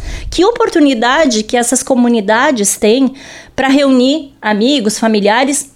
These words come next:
no dia do colono. Folga por folga, ponto. E que no dia vinte e cinco ainda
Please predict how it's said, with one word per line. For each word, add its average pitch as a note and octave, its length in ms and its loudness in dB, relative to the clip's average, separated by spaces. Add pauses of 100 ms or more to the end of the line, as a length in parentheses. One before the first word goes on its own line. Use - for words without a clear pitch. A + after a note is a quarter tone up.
no D5 220 4
dia G#3+ 200 2
do F3+ 120 -2
colono. D#3 500 -2 (300)
Folga C4+ 480 2
por B4 120 -2
folga, G#3 520 0 (100)
ponto. G3 500 0 (200)
E C#4 120 0
que D#4+ 200 -4
no F#4 160 2
dia A#3+ 160 2
vinte A#3+ 180 2
e A#3+ 40 -2
cinco C#4 300 0
ainda D#4 380 2